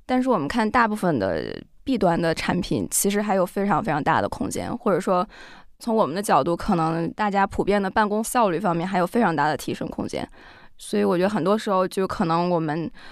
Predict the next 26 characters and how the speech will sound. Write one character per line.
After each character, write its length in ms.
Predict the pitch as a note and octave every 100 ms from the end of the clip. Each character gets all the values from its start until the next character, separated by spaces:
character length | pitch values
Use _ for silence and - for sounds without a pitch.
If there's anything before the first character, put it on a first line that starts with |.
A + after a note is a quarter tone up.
| - -
作 160 | A#3+
为 100 | G#3+
学 280 | G#3+ F#3+ F3
生 360 | G#3+ G#3+ G#3+ A3+
或 120 | F#3
者 40 |
是 120 | F#3
刚 200 | - G3+
步 120 | G3 G#3
入 120 | F#3+
职 140 | D#3+
场 240 | G3+ G#3 C#3
的 60 |
时 60 | F#3+
候， 80 | E3
离 160 | D3
这 160 | E3 G#3
些 240 | G#3 G3
领 180 | F3 B2
域 80 | C#3+
稍 220 | - G#3
微 80 | G#3
有 80 | F#3
点 180 | F#3+ G#3+
远 180 | F#3+ -
啊， 80 | -